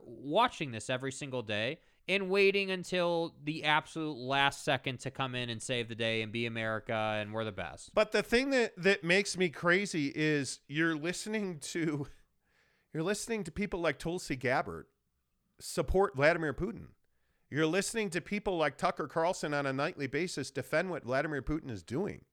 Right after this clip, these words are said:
Speaker 2: And it's really hard to see, like, Russian state T V taking those statements and using them. And I, I don't understand, like, these,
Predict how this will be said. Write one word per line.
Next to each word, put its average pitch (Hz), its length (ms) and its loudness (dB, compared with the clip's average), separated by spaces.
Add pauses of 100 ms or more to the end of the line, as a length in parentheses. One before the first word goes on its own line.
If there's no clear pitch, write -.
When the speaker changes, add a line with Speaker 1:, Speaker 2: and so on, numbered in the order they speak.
(580)
Speaker 2:
And 180 220 4
it's 175 220 -4
really 202 340 0
hard 175 640 4 (520)
to 175 140 -2
see, 214 420 -2
like, 160 300 6 (320)
Russian 175 380 2
state 180 320 0
T 175 220 -4
V 202 180 -2
taking 190 560 -2
those 160 240 0
statements 151 600 -2
and 143 240 -2 (260)
using 202 520 -2
them. 67 240 -10 (760)
And 180 320 4
I, 196 100 6 (100)
I 190 140 6
don't 190 300 4
understand, 208 680 2
like, 165 220 2
these, 175 640 -2